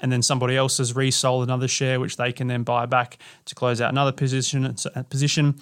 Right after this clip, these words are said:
and so on and so forth. So that in and of itself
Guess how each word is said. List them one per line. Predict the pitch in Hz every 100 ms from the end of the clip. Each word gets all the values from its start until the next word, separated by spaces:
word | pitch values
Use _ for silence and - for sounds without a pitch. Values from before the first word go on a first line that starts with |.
| - -
and | 123
so | - 123
on | 120
and | 117
so | 120 110
forth. | - - - - - -
So | - 170 165 151 _ _ _ - - - _ _ _ _ _ -
that | 180 202
in | 196 190
and | 175
of | 160
itself | - - 147 170 190